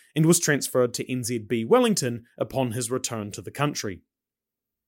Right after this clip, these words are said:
Not long before he headed down to Dunedin, Harrison was presented with a gold watch, as were a few Speight's employees and anyone else in N Z B who had been with them for twenty-five years or more.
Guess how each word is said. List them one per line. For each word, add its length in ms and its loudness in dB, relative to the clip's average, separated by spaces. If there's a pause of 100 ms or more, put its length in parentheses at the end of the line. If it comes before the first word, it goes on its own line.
(180)
Not 180 8
long 240 6
before 460 4
he 180 -2
headed 320 -2
down 280 -2
to 140 -6
Dunedin, 560 2 (260)
Harrison 420 4
was 120 0
presented 540 0
with 160 -6
a 100 2
gold 480 0
watch, 460 0 (240)
as 180 6
were 300 4
a 140 0
few 320 -6
Speight's 420 -2
employees 720 2 (160)
and 300 0 (160)
anyone 320 2
else 240 4
in 100 2
N 160 -4
Z 140 -4
B 420 2 (140)
who 80 4
had 200 6
been 220 6
with 200 0
them 340 -4
for 120 -4
twenty-five 760 -4
years 360 -6
or 200 -8
more. 400 -4